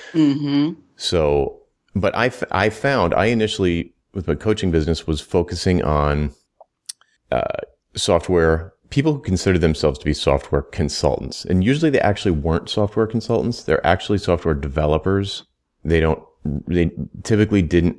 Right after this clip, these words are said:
Speaker 2: actually do that much consultative work, or if they did, they gave it away for free at the beginning of projects.
Speaker 1: Ah.
Speaker 2: Really, they were just going in, doing an initial, initial, you know,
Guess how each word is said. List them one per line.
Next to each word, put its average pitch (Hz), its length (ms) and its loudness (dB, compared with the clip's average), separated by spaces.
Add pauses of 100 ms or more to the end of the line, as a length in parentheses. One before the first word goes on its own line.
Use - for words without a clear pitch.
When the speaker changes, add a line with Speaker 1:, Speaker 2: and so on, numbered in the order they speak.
(180)
Speaker 2:
actually 80 420 0
do 78 380 2
that 76 220 0
much 73 240 -4
consultative 78 800 -2
work, 78 240 2
or 76 100 2
if - 100 -8
they 69 80 2
did, 73 200 0
they 76 80 2
gave 71 160 0
it 73 60 0
away 71 120 2
for 69 160 -6
free 69 260 0
at 69 60 0
the 69 60 -8
beginning 71 280 -2
of 69 100 -6
projects. 71 580 -2 (560)
Speaker 1:
Ah. 156 500 -4
Speaker 2:
Really, 85 400 2
they 90 140 2
were 78 160 2
just 76 260 -4
going 76 280 2
in, 71 300 0
doing 73 360 0
an 71 180 -2
initial, 78 400 0 (100)
initial, 78 720 0 (140)
you 92 120 2
know, 71 320 -2